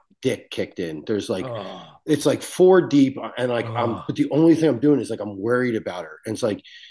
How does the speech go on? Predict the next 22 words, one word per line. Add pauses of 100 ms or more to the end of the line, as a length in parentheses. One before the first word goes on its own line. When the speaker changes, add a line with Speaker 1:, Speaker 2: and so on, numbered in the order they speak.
(160)
Speaker 1:
but
you
have,
like,
this
is,
like,
your
time
to
shine.
It
was,
like,
Saturday
at,
like,
eight
o'clock
down
the
shore,